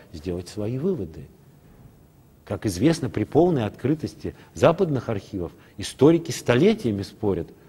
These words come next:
о том, кем является Робеспьер или Наполеон. Есть разные школы, разные представления. Значит, одни из этих школ должны быть запрещены законодательными решениями, но это называется тоталитаризм.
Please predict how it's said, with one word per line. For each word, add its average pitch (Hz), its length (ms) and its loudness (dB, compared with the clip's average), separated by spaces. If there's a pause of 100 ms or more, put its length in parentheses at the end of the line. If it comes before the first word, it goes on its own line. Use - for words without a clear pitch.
(140)
о 107 80 -4
том, 92 240 -2
кем 185 180 0
является 120 440 0
Робеспьер 98 520 -2
или 127 160 -4
Наполеон. 120 540 -4 (500)
Есть - 160 -2
разные 160 320 6
школы, 147 540 2
разные 117 340 0
представления. 120 760 -2 (340)
Значит, - 240 -8
одни 117 400 2
из 127 100 0
этих 131 180 -2
школ 139 300 2
должны 127 240 0
быть 131 160 -2
запрещены 139 720 0 (600)
законодательными 147 1040 6
решениями, 143 800 2 (240)
но 123 180 2
это 139 320 6
называется 110 720 0
тоталитаризм. 101 1040 -2